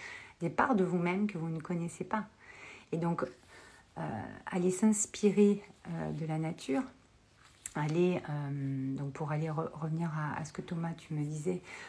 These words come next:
euh, aller pour, euh, euh, se revenir dans l'instant présent. Je lis en même temps, je, pour revenir dans l'instant présent, euh, moi ce que je fais, c'est que,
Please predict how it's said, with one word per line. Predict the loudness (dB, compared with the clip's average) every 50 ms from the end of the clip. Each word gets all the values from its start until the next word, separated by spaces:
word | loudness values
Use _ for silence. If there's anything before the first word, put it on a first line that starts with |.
| -18 -18 -16 -14
euh, | -10 -8 -4 -4 -2
aller | 0 0 0 0 0 -2 -6
pour, | -8 -8 -4 -2 -2
euh, |
euh, | -2 -2 -2 -6 -8 -8 -6 -6 -6 -4 -6 -6 -8 -10 -12 -12 -12
se | -10 -2 4
revenir | 8 8 10 10 10 10 8 8
dans | 6 4
l'instant | 2 2 -2 -4 -6 -6 -6 -6
présent. | -6 -6 -4 -4 0 2 2 2 2 0 -2
Je | -2 2 4
lis | 4 6
en | 6
même | 4 2 2 0
temps, | 0 0 2 2
je, | 0 0 0 -2 0 -2 -4 -6 -8 -12 _ _ _ _ _ _ -20 -20 -20 -16 -14 -12 -12 -12 -12 -12 -12 -14 -16 -18 -20 -20 -20 -20 -20 -20 _ _ _ -8 -2
pour | 2 4 6
revenir | 8 8 8 8
dans | 8 8
l'instant | 6 2 0 0 0 -2
présent, | 0 -2 -4 -2 0 2 4 4 6 6 4 4 2 -2 -4 -6
euh, | -4 -4 -2 -2 -2 -2 -2 -2 -4 -4 -4 -6 -6 -6 -6 -8 -8 -8 -8 -10 -12 -14 -16 -10 -4
moi | 0 0 0
ce | 0 2
que | 0 0
je | 0 0
fais, | 0 0 0 0
c'est | 0 -2 -4 -4
que, | -2 -2 -2 0 0 0